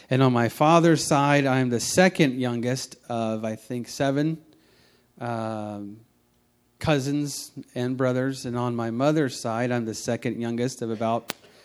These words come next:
twenty or so of us. So there's a lot, but I was always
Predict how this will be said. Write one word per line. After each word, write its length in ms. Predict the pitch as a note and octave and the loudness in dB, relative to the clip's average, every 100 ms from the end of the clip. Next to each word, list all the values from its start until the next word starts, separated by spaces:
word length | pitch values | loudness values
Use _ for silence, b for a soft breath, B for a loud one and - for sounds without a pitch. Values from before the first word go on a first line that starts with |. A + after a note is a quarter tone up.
| b b b _ | b b b _
twenty 380 | - D3 D3 G#2+ | -2 0 2 -2
or 100 | G2+ | -8
so 440 | - G#2 F2 - _ - | -8 -8 -8 -14 _ -14
of 160 | A2 | -10
us. 220 | G#2 E2 - | -10 -12 -12
So 120 | B2+ | -4
there's 160 | B2+ | -2
a 60 | A#2+ | 0
lot, 340 | A#2+ D#3+ D3 | 4 4 4
but 100 | - | 4
I 140 | B2 C#3+ | 6 6
was 160 | C#3 | 6
always 420 | C3 C3+ C#3 B2 | 4 6 6 4